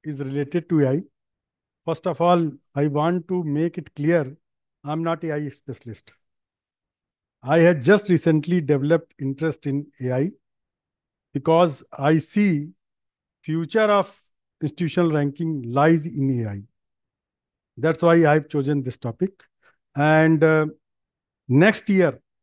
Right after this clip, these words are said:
when this conference is organized, I'm sure they will have more number of,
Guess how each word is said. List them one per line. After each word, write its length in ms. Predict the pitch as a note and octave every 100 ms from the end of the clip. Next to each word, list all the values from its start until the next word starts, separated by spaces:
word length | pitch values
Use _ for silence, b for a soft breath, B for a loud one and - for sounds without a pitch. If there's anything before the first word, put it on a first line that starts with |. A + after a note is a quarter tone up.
| _ _ _ _ _ _ _ _ -
when 560 | B2+ E3 F#3 F3+ D#3+
this 220 | C3+ F3+ -
conference 680 | D3+ D3+ D3 F3 F3 -
is 560 | E3 C#3 - - - _ _
organized, 680 | B2 C3+ C3+ D3+ F#3 C#3+ - - _ _ _ _ _ _ _
I'm 260 | C3+ E3 D#3+
sure 480 | - F#3 G#3+ D3 - _ _ _ _ _ _ _ _ _ - A2+
they 140 | D3+
will 360 | E3 F#3+ F#3 D3
have 240 | B2 E3+
more 440 | D#3+ C3 D3 G3+ A#3
number 320 | G#3 F#3+ F#3
of, 260 | F3+ F3